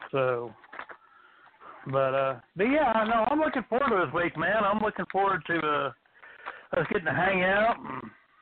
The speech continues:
and, and, uh, do a little cooking and, and, uh, a little discussing and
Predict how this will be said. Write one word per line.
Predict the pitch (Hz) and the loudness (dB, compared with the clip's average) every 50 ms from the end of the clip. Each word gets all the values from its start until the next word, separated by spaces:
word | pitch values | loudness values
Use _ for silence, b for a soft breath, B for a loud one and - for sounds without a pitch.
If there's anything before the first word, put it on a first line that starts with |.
| _ - | _ -6
and, | 143 139 | -4 -2
and, | 135 135 131 127 120 | 0 0 -2 -2 -2
uh, | 127 127 127 123 123 120 113 - - 104 - _ _ b b b b b b b _ - | 0 0 0 0 -2 -4 -6 -10 -16 -20 -20 _ _ b b b b b b b _ 0
do | 160 | 2
a | |
little | 180 185 165 - - | 2 2 2 0 -2
cooking | - 185 208 - - 226 208 | -2 0 -2 0 0 0 2
and, | 214 233 240 214 156 123 - B B B B B B B B B B _ _ - - | 2 2 2 0 -2 -4 -8 B B B B B B B B B B _ _ -12 -10
and, | 131 127 123 123 120 117 120 | -6 -6 -4 -4 -4 -6 -6
uh, | 120 117 117 117 117 - - - | -6 -4 -6 -6 -8 -10 -10 -6
a | 135 | -4
little | 143 151 143 123 120 | -2 -2 -2 -4 -6
discussing | 117 - - 165 165 170 160 - - 190 208 226 220 180 | -10 -6 -2 0 0 0 0 -2 -4 -4 -2 -2 -2 -4
and | 127 | -6